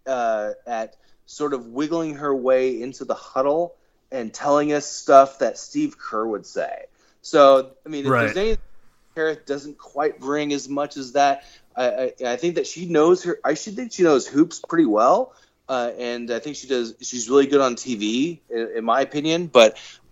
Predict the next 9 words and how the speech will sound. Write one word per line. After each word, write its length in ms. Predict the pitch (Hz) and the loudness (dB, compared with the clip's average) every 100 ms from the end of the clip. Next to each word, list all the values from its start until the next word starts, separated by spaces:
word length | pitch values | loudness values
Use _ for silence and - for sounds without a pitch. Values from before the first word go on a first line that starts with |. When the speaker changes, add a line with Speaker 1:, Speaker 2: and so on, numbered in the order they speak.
| - - | -20 -16
Speaker 1:
Roz 480 | - 135 175 254 277 | -2 4 6 6 2
was 160 | 214 135 | -2 0
able 280 | 160 156 131 | 0 0 -4
to 60 | |
somehow, 540 | 123 - 185 170 202 196 | -4 -2 -2 -2 -6 -4
like, 420 | 170 135 117 - _ _ _ _ | 0 -2 -2 -10 _ _ _ _
uh, 100 | 135 - | -14 -6
like, 260 | 131 117 | -4 -4
take 420 | - 165 170 - | -6 -2 -2 -4